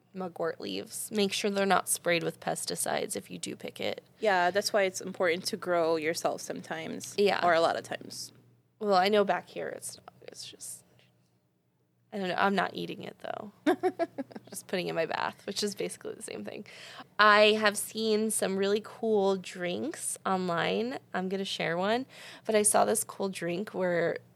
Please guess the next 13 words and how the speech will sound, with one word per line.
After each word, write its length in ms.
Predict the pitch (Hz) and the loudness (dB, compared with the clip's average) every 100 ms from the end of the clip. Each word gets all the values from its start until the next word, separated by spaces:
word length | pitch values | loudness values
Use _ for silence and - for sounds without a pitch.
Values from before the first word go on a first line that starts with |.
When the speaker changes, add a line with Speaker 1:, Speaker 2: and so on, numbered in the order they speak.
| _ | _
Speaker 1:
they 120 | 185 180 | -4 -4
burn 480 | - 165 160 185 | -2 -2 -2 -2
mugwort 640 | 175 165 170 170 170 113 - _ _ _ _ _ _ _ _ _ - | -2 -2 -2 2 2 2 -2 _ _ _ _ _ _ _ _ _ -12
on 260 | 175 175 190 | -8 -6 -6
the 80 | |
drink, 560 | 180 - 185 196 233 - - - | -8 -10 -10 -10 -12 -16 -20 -14
like, 220 | 196 - | -12 -8
on 100 | 190 | -8
the 100 | 180 | -2
side 340 | - 165 170 | -2 -2 -2
of 140 | 180 185 | -4 -4
the 100 | 175 | -8
drink. 560 | - 160 165 254 - | -6 -6 -6 -8 -14